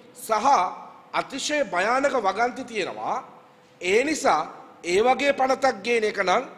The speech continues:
සුදුසු වැඩක් නෙමෙයි කියලා." දැන්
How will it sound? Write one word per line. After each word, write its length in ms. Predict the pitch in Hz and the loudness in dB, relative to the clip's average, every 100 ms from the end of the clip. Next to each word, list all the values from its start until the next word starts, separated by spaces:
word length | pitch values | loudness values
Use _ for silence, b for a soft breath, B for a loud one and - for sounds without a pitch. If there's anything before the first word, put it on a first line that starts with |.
| - - | -20 -18
සුදුසු 420 | - 214 208 240 | -12 -12 -6 0
වැඩක් 300 | 190 220 233 | 2 2 0
නෙමෙයි 260 | 240 214 147 | -2 -2 -6
කියලා." 300 | - - - - _ _ _ _ _ _ _ _ _ _ _ _ _ - | -10 -20 -20 -20 _ _ _ _ _ _ _ _ _ _ _ _ _ -2
දැන් 200 | 226 | -2